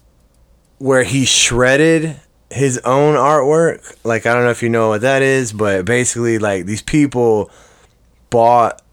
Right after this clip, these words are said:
Banksy's artwork at an auction,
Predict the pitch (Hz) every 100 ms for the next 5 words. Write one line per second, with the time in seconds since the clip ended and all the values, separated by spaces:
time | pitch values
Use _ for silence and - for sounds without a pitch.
0 | 92 113 123 110 - 117 104 101 87 82
1 | - _ _ _ _ 107 117 101 107 101
2 | 95 95 101 98 104 107 - - 85 78
3 | 76